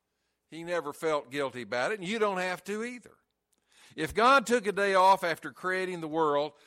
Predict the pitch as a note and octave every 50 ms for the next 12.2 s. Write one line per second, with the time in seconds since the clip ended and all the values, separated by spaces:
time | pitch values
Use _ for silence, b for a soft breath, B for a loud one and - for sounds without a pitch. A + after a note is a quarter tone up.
0 | b b b - C4+ D4+ C#4+ B3+ A3+ F#3+ F3 G#3 A#3+ B3 B3 B3 B3 G#3+ G3+ -
1 | - F#3+ F3+ E3+ E3+ F3 F#3 F3 _ D#3 D3+ C#3 C3+ - - G3 A#3+ B3+ B3 A3+
2 | F#3 E3 E3 E3+ F3+ F#3 D#3+ D3+ D3 D3 D#3 F3+ A3 B3 C4 C4 C4+ C4 B3 A#3
3 | A3 - A3 A#3+ B3 A3 F#3 G#3+ G#3 F#3+ D#3 C#3 C3+ C3+ D3 D#3 _ _ _ _
4 | _ _ _ _ _ _ _ - - C#3 D3 D#3+ F3 G#3 B3 C4+ B3+ A3+ F3+ D3+
5 | C3+ C3 C3+ C#3 D3+ C#3 C#3 E3+ G3 G#3 F#3+ F3 E3 E3 E3+ D#3+ D3 C#3+ D#3 D3+
6 | D3+ D3+ D#3 C#3 D3 C#3+ D#3+ E3+ D#3+ C#3+ - - _ _ _ _ _ _ _ _
7 | b b b b b b b b - A#3+ G3+ - G#3 G3 E3 D3+ D3 C#3+ B2 A#2+
8 | E3+ G3 G3 G3+ G#3 G#3 G#3+ A3 A3 A3 G#3+ G#3 G#3 _ _ _ _ _ - C3+
9 | B2+ B2+ C#3 F3+ G#3+ G#3 F#3+ F3 F3 F3 F3+ F3+ F3+ F3+ F3+ _ _ _ _ _
10 | - C#3+ C3+ C#3 D#3 D#3 D3+ B2+ A2 G2 F2 F2+ G2+ _ _ _ _ _ _ _
11 | _ _ _ _ _ _ _ _ - A2 A#2+ D3+ F#3+ G3 G3 F#3 D#3 F3+ F#3+ G3
12 | G3+ A3 -